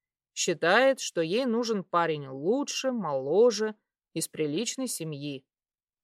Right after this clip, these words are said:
Катюха потеряла терпение уже. Решила его охмурить. Вчера парня какого-то привела с собой. Типа ревность вызвать.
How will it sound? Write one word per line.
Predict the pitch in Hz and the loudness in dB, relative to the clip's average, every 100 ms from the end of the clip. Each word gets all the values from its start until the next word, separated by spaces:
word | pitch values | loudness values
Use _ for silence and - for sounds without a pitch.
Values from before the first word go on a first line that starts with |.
| _ - | _ -2
Катюха | 240 320 302 269 254 214 | 0 0 -2 2 2 0
потеряла | 165 170 190 254 226 | -4 -2 2 4 2
терпение | 175 165 - 214 214 165 143 | 2 -2 2 2 2 -2 -4
уже. | 143 135 143 147 _ _ _ _ _ | -6 -8 -10 -12 _ _ _ _ _
Решила | - 208 - 330 | -2 0 2 2
его | 285 254 269 | 2 4 4
охмурить. | 254 - 214 208 180 - _ _ _ _ _ _ | 2 0 0 0 -2 -8 _ _ _ _ _ _
Вчера | - 202 220 233 214 185 | -2 2 6 8 8 4
парня | 214 254 226 151 | 6 6 6 -2
какого-то | - 160 - 190 147 143 | -2 -4 2 0 0 -4
привела | - 165 170 202 175 143 | -6 -2 2 4 2 0
с | - | -2
собой. | 185 185 165 127 _ _ - | -4 0 0 0 _ _ -4
Типа | 294 - 247 214 - | -4 2 4 4 0
ревность | 156 156 180 202 165 143 - | -6 0 2 2 0 -6 -8
вызвать. | 139 139 127 123 - | -6 -6 -8 -18 -20